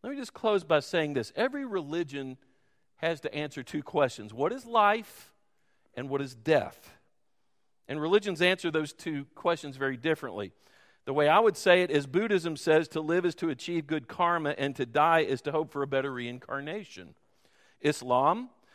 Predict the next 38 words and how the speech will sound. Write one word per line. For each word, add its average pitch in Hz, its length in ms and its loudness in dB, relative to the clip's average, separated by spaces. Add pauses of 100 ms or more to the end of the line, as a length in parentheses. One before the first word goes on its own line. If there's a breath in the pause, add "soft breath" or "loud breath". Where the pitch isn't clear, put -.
(160 soft breath)
says 160 280 6
to 165 100 -2
live 175 240 6
is 175 120 0
to 180 180 2
obey 156 280 6
Allah, 139 640 6 (420 soft breath)
and 139 120 0
if 156 140 -4
your 175 80 -4
good 160 240 2
deeds 170 220 0
outweigh 160 340 6
your 156 140 -2
bad 156 320 6
deeds, 175 260 -2
death 160 300 2
is 147 120 -6
to 160 140 -4
achieve 156 340 -6
a 143 60 -10
personal 147 460 -6
paradise, 127 720 0 (520)
God 120 240 2
willing. 139 420 -6 (1300 soft breath)
Secularists, 175 960 -2
and 139 140 -4
I 160 40 2
would 165 160 -4
say 147 220 -2
we 147 180 -8
know 151 140 -4
some 147 260 -8
of 131 120 -10
them 135 180 -6
<laughs> - 0 -
around 131 440 -2
here 160 300 -4